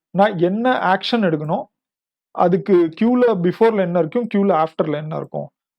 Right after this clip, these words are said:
அப்படிங்கிற மாதிரி நான் வந்துட்டு ஒரு டெஸ்ட் கேஸ் நான் தயார் பண்ணிக்கணும். அதுக்கப்புறம் எட்ஜ் டெஸ்ட் கேஸஸை நான் கவனிச்சு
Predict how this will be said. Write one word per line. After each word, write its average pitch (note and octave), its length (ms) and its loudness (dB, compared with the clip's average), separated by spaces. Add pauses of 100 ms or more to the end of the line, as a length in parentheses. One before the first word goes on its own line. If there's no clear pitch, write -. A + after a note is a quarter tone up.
அப்படிங்கிற F3 380 2
மாதிரி F#3 240 0
நான் E3 320 0
வந்துட்டு E3+ 200 -2
ஒரு F#3+ 140 0
டெஸ்ட் E3+ 300 -8
கேஸ் E3 220 0
நான் D#3 160 -4
தயார் D3+ 300 0
பண்ணிக்கணும். C#3+ 440 -12 (1120)
அதுக்கப்புறம் D#3+ 680 0 (340)
எட்ஜ் F3+ 340 2
டெஸ்ட் G3+ 320 0
கேஸஸை F3 480 0
நான் F3+ 160 -2
கவனிச்சு E3 540 -2